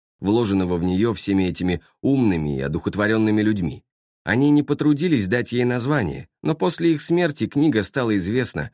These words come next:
как "Библия". Когда он закончил, комментариев не последовало. Какое-то влажное оцепенение,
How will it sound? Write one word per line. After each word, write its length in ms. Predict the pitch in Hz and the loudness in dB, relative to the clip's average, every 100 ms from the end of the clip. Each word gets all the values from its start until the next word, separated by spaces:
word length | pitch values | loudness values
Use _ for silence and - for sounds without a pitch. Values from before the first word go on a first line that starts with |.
| _ | _
как 240 | - 110 107 | -4 -2 -2
"Библия". 480 | 107 69 67 - - _ _ _ _ _ _ _ _ _ | -2 -2 -6 -10 -20 _ _ _ _ _ _ _ _ _
Когда 260 | - 104 131 | -4 0 2
он 140 | 151 | 0
закончил, 540 | 123 123 143 143 143 127 | -2 -2 -2 0 -2 -2
комментариев 680 | 104 95 - 117 113 104 | 0 0 0 -2 -2 -2
не 80 | 107 | -4
последовало. 720 | 95 107 - 87 73 - - _ _ _ _ _ | -4 -4 -2 -4 -4 -10 -14 _ _ _ _ _
Какое-то 440 | - 98 135 120 104 | -6 0 0 0 0
влажное 560 | 101 120 101 92 85 | 0 -2 -2 -2 -2
оцепенение, 840 | 80 76 95 101 120 92 69 - | -4 -6 -2 0 0 0 -4 -8